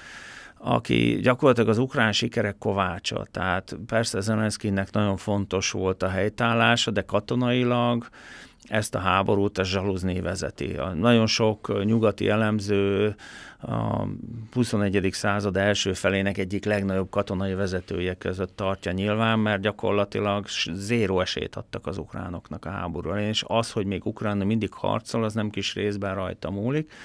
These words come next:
Most kettejük között van egy nagyon komoly feszültség, ugyanis Zsaluznyij abszolút szokatlan módon valószínűleg beleonva abba, hogy már nagyon sokszor elmondta Zelenszkijnek, hogy mi van,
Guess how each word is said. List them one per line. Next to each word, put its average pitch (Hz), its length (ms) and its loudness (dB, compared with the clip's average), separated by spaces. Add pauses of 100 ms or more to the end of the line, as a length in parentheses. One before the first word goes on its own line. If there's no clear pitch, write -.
(260)
Most - 120 -12
kettejük - 440 -2
között 113 380 -4
van 107 200 -2
egy 101 240 -4 (640)
nagyon 117 440 4
komoly - 300 -6
feszültség, - 720 -4
ugyanis 110 300 0
Zsaluznyij 120 680 2 (600)
abszolút 143 400 2
szokatlan 113 520 -2
módon 113 380 2
valószínűleg 110 480 0
beleonva 104 520 2
abba, 104 180 0
hogy 92 80 2
már 90 160 0
nagyon 110 180 2
sokszor 98 360 -4
elmondta 92 480 -2
Zelenszkijnek, 92 800 -4
hogy 87 160 -4
mi 87 140 -4
van, 131 360 -2